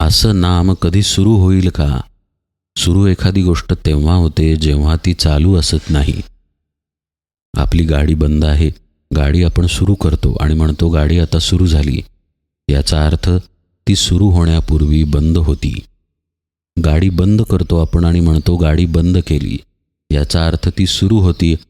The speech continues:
आणि मी ती बंद केली. नाम असं बंद कधी झालेलं आहे का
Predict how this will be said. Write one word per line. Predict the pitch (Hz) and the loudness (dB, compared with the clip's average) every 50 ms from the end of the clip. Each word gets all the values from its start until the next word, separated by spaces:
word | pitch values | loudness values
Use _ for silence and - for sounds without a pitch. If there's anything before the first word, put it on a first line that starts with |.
| _ _ _ - | _ _ _ -4
आणि | 85 85 87 90 | -2 0 2 2
मी | 87 87 95 98 95 - | 2 2 2 0 0 0
ती | 107 | -2
बंद | 92 85 90 92 90 87 85 - | -2 0 0 0 0 0 0 0
केली. | - 71 69 67 57 53 - - - _ _ _ _ _ _ _ _ _ _ _ _ _ _ _ _ _ _ _ _ - | -2 -2 -2 -4 -6 -8 -10 -14 -20 _ _ _ _ _ _ _ _ _ _ _ _ _ _ _ _ _ _ _ _ -4
नाम | 71 71 73 73 80 80 73 71 71 71 73 71 - - _ _ _ _ - | -2 0 2 2 2 2 2 2 0 0 -2 -4 -6 -8 _ _ _ _ -2
असं | 73 73 - 82 76 | -2 0 0 0 0
बंद | 76 73 73 76 80 90 | 0 0 0 0 0 0
कधी | 85 - 85 76 82 82 | 0 0 0 0 0 2
झालेलं | 80 80 73 73 73 76 82 87 | 2 2 2 2 2 2 2 2
आहे | 82 78 80 90 | 2 2 2 2
का | 87 - 78 76 76 | 0 0 0 0 0